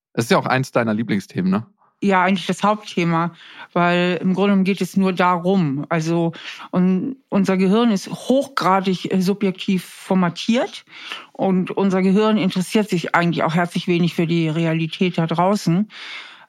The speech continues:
Speaker 2: sondern wir sind nur daran interessiert, dass wir einigermaßen innerlich im Gleichgewicht sind. Das heißt, dass wir das, äh, bekommen, was wir auch erwarten.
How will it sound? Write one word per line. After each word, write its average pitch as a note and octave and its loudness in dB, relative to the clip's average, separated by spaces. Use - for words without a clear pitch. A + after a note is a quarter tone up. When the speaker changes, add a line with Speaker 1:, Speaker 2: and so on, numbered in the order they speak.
Speaker 2:
sondern F#3+ 2
wir A3+ 2
sind A3 0
nur G3 0
daran F3+ 0
interessiert, F3+ -2
dass F3+ -6
wir F3 0
einigermaßen F3 0
innerlich F3 0
im F3 2
Gleichgewicht A3+ 0
sind. G#3 2
Das F#3 -2
heißt, F#3 -2
dass F3 -6
wir F3 -2
das, F3 -4
äh, F#3+ -2
bekommen, G3+ 0
was F3+ -4
wir F3+ 0
auch E3 -4
erwarten. F3 0